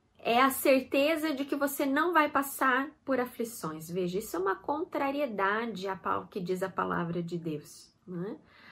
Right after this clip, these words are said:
A palavra de Deus nos mostra homens e mulheres que foram provados, que foram tentados,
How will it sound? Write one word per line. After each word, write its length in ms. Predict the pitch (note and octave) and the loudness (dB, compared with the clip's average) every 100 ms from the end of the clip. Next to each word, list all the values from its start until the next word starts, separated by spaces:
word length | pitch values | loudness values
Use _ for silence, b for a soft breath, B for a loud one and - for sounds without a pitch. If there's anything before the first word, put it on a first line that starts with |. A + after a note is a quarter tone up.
| B - | B -2
A 20 | |
palavra 340 | E3+ F3 F3+ | 4 4 4
de 140 | F#3 G3 | -2 2
Deus 240 | G3 G#3 | 2 2
nos 160 | C#4+ C#4+ | -2 4
mostra 460 | A#3+ A#3+ A#3+ A#3+ | 6 6 4 2
homens 560 | G#3+ A#3+ F#4+ A4 E4+ C4 | 4 4 4 2 0 -2
e 80 | A#3 | -2
mulheres 760 | A3+ F#3+ F3+ F#3+ C4 - - B B B | -2 0 0 0 -2 -6 -16 B B B
que 100 | F4+ | 2
foram 340 | - E4+ F4+ | 4 4 4
provados, 920 | G4+ D#4 A#3 F#3+ G3 A3 G3 - - - B B | 0 -2 2 4 4 4 0 -8 -16 -18 B B
que 100 | C4+ | 0
foram 320 | C#4 D4 C#4+ | 4 4 2
tentados, 1120 | C#4+ B3+ A#3+ - F3+ F#3+ G3 F3 - - - | -2 -4 -4 0 2 2 0 -6 -12 -12 -14